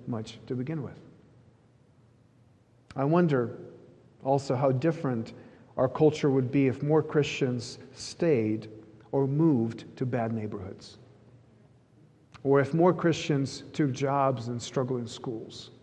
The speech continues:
That's the surprise of staying. You see, when you can leave, you don't. Paul and Silas could go. Doors were open. They were not supposed to be there, but they stayed.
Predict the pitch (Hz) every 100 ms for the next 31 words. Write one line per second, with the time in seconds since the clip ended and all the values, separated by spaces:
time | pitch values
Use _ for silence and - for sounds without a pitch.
0 | - - - _ - _ _ _ _ _
1 | _ _ _ - - - 180 196 202 -
2 | 180 - 185 190 185 165 - - 208 160
3 | 92 85 - - - 135 - 190 139 143
4 | 143 - 254 233 120 104 123 143 175 -
5 | - - - - - - _ - - 208
6 | 233 226 208 175 - - 247 240 156 113
7 | 208 - - - - - - - 135 131
8 | 170 196 214 247 - 92 - - 127 160
9 | 202 202 220 269 277 - 226 196 120 101
10 | - - - - - - - 139 123 -
11 | - 117 92 87